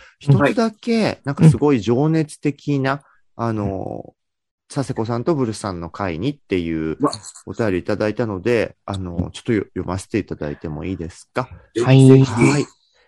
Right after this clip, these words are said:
Speaker 1: では、ラジオネームリンダさんから、あの、お便りフォームの方からきちっと送っていただいたお便りです。
Speaker 2: はい。
Speaker 1: えー、「こんにちは。いつも楽しくジョソラジを拝聴しております。」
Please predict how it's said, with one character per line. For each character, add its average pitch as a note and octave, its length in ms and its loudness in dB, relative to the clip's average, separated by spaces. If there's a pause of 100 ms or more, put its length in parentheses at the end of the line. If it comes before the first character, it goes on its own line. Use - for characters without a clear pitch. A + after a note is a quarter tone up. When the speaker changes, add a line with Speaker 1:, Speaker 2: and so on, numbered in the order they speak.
(200)
Speaker 1:
で G2 120 -14
は、 F2+ 180 -10
ラ F#2+ 140 -6
ジ B2 180 -2
オ E3 100 0
ネ E3+ 160 -2
ー D3 40 -2
ム G#2 180 -2
リ B2 120 0
ン D3+ 80 0
ダ A#2+ 140 -2
さ A2 160 -8
ん G2+ 80 -8
か - 140 -10
ら、 C3+ 260 -2
あ G2+ 80 -10
の、 F2+ 140 -8
お F#2 40 -8
便 B2 260 -2
り A#2+ 80 -4
フ D3+ 160 -2
ォ D#3+ 40 0
ー - 40 -2
ム A2 100 -4
の E2+ 100 -10
方 E2 220 -10
か D2 120 -10
ら D2+ 120 -8
き - 100 -20
ち - 180 -20
っ - 40 -20
と C2+ 120 -8
送 - 180 -16
っ - 40 -20
て - 140 -12
い C#2 60 -8
た C2+ 120 -14
だ C2 160 -14
い - 60 -18
た E2+ 340 -8
お - 80 -10
便 C#2+ 340 -14
り - 80 -20
で A#2+ 140 -2
す。 - 220 -16 (180)
Speaker 2:
は A2+ 120 0
い。 A#2+ 120 2 (160)
Speaker 1:
え F#2 160 -8
ー、 - 80 -14
「こ C#3+ 140 -2
ん - 20 2
に D3 140 -2
ち - 180 -8
は。 D#3+ 260 -2 (320)
い A#2 120 -6
つ - 140 -8
も F#2+ 140 -6
楽 A2 220 -4
し D3+ 140 -10
く - 260 -8
ジ - 80 -12
ョ - 40 -10
ソ - 120 -8
ラ F2+ 160 -2
ジ G#2+ 140 -4
を C3 80 0
拝 G#2+ 240 -8
聴 D#2+ 260 -6
し - 80 -16
て E2+ 100 -6
お D2 60 -6
り D2+ 100 -8
ま G#2+ 140 -2
す。」 - 260 -12